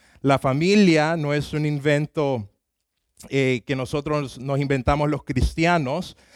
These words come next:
La familia no es un invento que a alguien se le ocurrió, sino que la familia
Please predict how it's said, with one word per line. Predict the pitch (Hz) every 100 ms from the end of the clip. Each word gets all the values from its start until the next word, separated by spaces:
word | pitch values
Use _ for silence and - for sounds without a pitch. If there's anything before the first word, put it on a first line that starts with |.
| _ - -
La | 131
familia | 131 139 147 196 226 190 151 156
no | 156
es | 151 156
un | 160
invento | 156 143 151 156 160 - 156 147 127 - -
que | - 135
a | 135
alguien | 175 190 180
se | - 156
le |
ocurrió, | 151 - 143 143 143 135 180 - _ - _
sino | - 135 139
que | 165
la | 156
familia | - 131 135 208 254 147 117 151 185